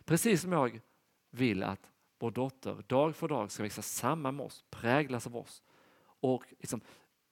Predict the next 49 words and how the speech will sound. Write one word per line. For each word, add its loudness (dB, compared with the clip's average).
få 0
den 2
här 4
starka 0
känslan -4
av -6
att -12
jag -8
tillhör -4
den -8
här -2
familjen. -10
Jag -2
vill -2
vara -2
en -4
del -4
av -4
den. -12
På -6
liknande 2
sätt -8
får -10
du -8
vila -2
i -8
tilliten -4
till -4
att -6
Gud 4
har 0
gjort -6
dig -4
till -2
sitt -8
barn. -10
Han 4
har -4
tagit -2
upp -4
dig -2
i -4
sin -8
familj. -14
Han 4
bär 4
och -2
beskyddar -10
dig. -18